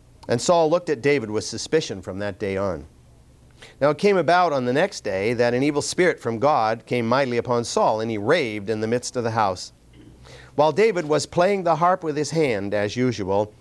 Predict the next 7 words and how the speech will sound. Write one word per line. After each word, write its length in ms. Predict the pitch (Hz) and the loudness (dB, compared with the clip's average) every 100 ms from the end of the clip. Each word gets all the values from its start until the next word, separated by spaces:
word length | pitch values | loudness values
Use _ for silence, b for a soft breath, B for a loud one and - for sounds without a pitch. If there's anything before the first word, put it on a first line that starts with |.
| b b - | b b -2
and 200 | 131 127 | 0 0
a 60 | |
spear 500 | 123 - - 277 214 | -2 -4 -2 0 0
was 160 | 127 117 | 0 -4
in 160 | 123 120 | -4 -2
Saul's 400 | 165 180 147 120 | 0 2 0 -2
hand, 380 | 104 104 113 | -4 -4 -6